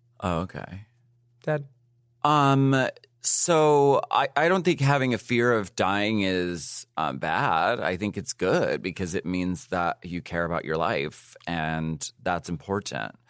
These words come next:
Speaker 1: So what RuPaul said to me, and I think it was really good advice, he said, "Just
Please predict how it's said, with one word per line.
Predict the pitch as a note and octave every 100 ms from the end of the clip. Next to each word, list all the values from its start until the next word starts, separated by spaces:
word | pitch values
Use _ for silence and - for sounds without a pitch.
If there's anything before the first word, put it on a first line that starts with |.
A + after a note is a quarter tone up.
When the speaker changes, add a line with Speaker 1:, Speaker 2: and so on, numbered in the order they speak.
| _ _
Speaker 1:
So | - A2+
what | A2 G#2+ D#2
RuPaul | G#2+ A2 B2
said | C3+ C3+ B2+
to |
me, | B2 A2
and | B2+
I | G2+
think | F#2+ F2+
it | -
was | E2 -
really | F2 E2+
good | F2
advice, | E2 C#2+ D2+ D2+ A2 - - _ _ _ _
he | G2+
said, | F#2 - E2+ E2
"Just | F2+ E2+ - -